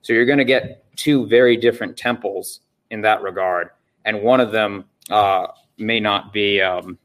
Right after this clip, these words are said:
what God intended there. So, uh, moving on to question five, what are some major lines of argument for the Puritan view of the regulative principle? Discuss three important scriptures which teach the regulative principle.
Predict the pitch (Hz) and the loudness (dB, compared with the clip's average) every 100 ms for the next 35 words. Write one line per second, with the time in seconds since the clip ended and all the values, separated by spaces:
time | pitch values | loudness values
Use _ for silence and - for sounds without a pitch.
0 | _ _ _ 113 107 110 107 104 95 - | _ _ _ -2 -2 2 2 2 -2 -6
1 | 117 101 92 92 95 95 _ _ _ _ | -6 -6 -8 -8 -12 -14 _ _ _ _
2 | 403 392 381 _ _ _ _ _ _ _ | -20 -20 -20 _ _ _ _ _ _ _
3 | _ - 139 120 117 - 117 113 110 147 | _ -2 2 4 4 4 4 4 2 0
4 | 165 165 151 135 - 147 - 127 107 127 | 0 0 0 -2 0 0 0 -8 -4 0
5 | 113 107 104 - - 123 156 170 - 156 | 2 2 0 -8 -6 0 0 0 -2 -4
6 | 123 113 131 135 147 123 117 127 117 107 | -2 0 -2 0 -4 -2 -4 -4 -6 -6
7 | 110 120 113 107 104 - _ _ _ _ | -2 -2 -4 -6 -8 -10 _ _ _ _
8 | _ 131 135 120 - - 131 123 120 110 | _ 0 2 0 -6 -2 0 0 -4 -4
9 | 110 107 104 104 113 110 107 110 107 104 | 0 2 2 2 2 2 0 0 0 -2
10 | 95 120 117 101 95 92 - _ _ _ | -4 -6 -6 -6 -8 -10 -12 _ _ _
11 | _ - - - 127 - 131 131 120 135 | _ -10 -8 0 0 0 -2 -2 0 -2
12 | - - 131 120 123 110 113 - _ - | -2 -4 -4 -4 -6 -4 -6 -8 _ -14
13 | - - - 104 101 95 98 92 - 101 | -12 -14 -12 -4 -4 -4 -8 -10 -12 -12
14 | 95 - 60 | -12 -12 -14